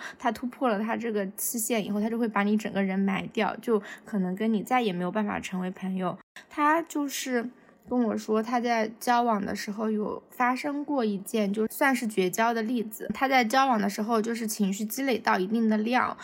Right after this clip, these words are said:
因为一个比较导火索的事件，就会突然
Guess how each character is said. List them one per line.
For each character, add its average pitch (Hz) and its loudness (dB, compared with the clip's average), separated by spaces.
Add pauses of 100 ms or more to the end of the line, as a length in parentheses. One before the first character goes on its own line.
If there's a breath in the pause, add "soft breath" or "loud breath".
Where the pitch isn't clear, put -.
(200 loud breath)
因 262 2
为 247 4
一 220 0
个 226 -2
比 214 -6
较 214 2
导 202 2
火 254 0
索 240 -2
的 - -4
事 220 -4
件， 202 0 (460)
就 254 2
会 247 4
突 269 0
然 190 4